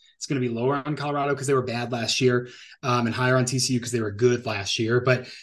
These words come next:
uh, specifically with the running and the passing, I mean, Colorado was just so bad on both sides of the ball last year that, uh,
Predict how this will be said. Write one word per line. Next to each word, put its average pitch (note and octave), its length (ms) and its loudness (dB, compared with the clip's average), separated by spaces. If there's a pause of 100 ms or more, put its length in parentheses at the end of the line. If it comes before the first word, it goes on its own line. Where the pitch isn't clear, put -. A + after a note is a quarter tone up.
(160)
uh, C3+ 340 4
specifically F#3 500 4
with E3 140 2
the C#3+ 80 2
running C3+ 260 0
and C3 80 -2
the B2+ 60 -4
passing, D3 340 -2
I B2 40 -2
mean, A#2+ 120 -4
Colorado C3+ 300 0
was A#2 100 -4
just - 300 0
so B2 240 0
bad A#2 260 -6
on G2+ 120 -8
both A2 180 -4
sides G#2+ 240 0
of G2+ 100 -2
the - 0 -
ball A#2+ 200 2
last G#2 300 0
year A#2 180 4
that, A#2 200 0 (300)
uh, B2 240 6